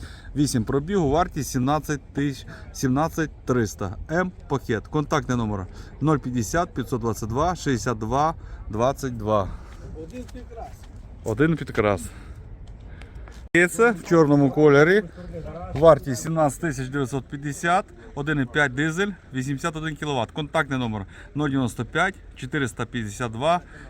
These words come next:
Speaker 1: п'ятдесят один, нуль сім. А також хлопці святкують. І сьогодні, якщо то,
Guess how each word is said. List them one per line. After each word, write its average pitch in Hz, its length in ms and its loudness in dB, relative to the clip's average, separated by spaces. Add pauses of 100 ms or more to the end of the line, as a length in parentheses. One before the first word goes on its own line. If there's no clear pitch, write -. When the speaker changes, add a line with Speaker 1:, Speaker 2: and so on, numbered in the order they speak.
(120)
Speaker 1:
п'ятдесят 151 480 2
один, 156 340 -2 (1160)
нуль 156 260 2
сім. 123 380 0 (1800)
А 135 100 6
також 202 440 6
хлопці 208 400 6
святкують. 190 720 6 (320)
І 143 120 4
сьогодні, 196 300 6
якщо 185 300 8
то, 180 240 8